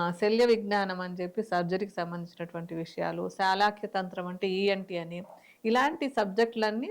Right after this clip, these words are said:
ఒక్కొక్క సంవత్సరం, ఒక్కొక్క సంవత్సరం చదువుకుంటూ వస్తాం అన్నమాట. అయితే వాటిల్లో ఉన్న అంశాలన్నీ కూడా చ-, ఆయుర్వేద సంహితలు అని చెప్పి ఇప్పుడు మీరు చెప్పిన ఈ గ్రంథంలో ఉన్న వాటిని ఈ సబ్జెక్టుల వైజ్‌గా విడగొట్టుకుంటూ,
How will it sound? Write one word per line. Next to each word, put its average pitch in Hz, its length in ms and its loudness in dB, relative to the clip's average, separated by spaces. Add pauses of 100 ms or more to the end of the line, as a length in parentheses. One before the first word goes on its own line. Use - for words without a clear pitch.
(160)
ఒక్కొక్క 226 340 0
సంవత్సరం, 240 360 0
ఒక్కొక్క 226 240 -4
సంవత్సరం 214 420 -6
చదువుకుంటూ 202 480 2
వస్తాం 160 320 -8
అన్నమాట. 170 280 -14 (500)
అయితే 233 180 4
వాటిల్లో 254 540 4
ఉన్న 285 200 2
అంశాలన్నీ 254 720 4
కూడా 262 280 2
చ-, - 200 -6 (460)
ఆయుర్వేద 226 460 4
సంహితలు 233 560 0
అని 233 120 0
చెప్పి 233 220 -2
ఇప్పుడు 226 240 0
మీరు 196 200 2
చెప్పిన 214 300 -2
ఈ 202 140 0
గ్రంథంలో 202 540 0
ఉన్న 220 260 2
వాటిని 214 420 2 (520)
ఈ 262 160 2
సబ్జెక్టుల 254 480 4
వైజ్‌గా 233 360 8
విడగొట్టుకుంటూ, 214 720 0